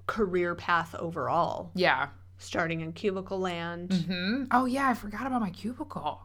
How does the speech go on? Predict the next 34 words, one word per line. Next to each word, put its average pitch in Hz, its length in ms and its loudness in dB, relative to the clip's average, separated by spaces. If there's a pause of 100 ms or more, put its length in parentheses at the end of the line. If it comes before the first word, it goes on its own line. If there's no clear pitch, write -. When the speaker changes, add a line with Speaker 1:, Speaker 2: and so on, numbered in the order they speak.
(480)
Speaker 2:
Gosh, 220 280 -8
that 240 140 -2
was 269 160 -6
terrible. 202 680 -6
<laughs> 214 40 -10 (1040)
Speaker 1:
I 185 80 -8
feel 180 400 -6 (220)
Speaker 2:
From 190 200 -2
what 180 120 6
I 165 60 4
remember. 156 540 0 (920)
Speaker 1:
cubicles 175 420 -6
are 151 80 -6
tough. - 440 -10
Speaker 2:
Yes. - 380 -10 (800)
But 180 440 8 (840)
<laughs> - 640 -6
it's 208 200 2
very 226 280 6
interesting 190 380 2
to 170 60 2
have, 151 280 4
like, 151 200 0
all 151 200 4
of 143 80 -6
those 151 220 -2
different 143 600 -4
perspectives 147 640 -4
that 127 300 0 (140)
we 156 160 -8
can 151 140 -6
talk 143 240 0
about 135 500 -2 (180)
that 143 280 -2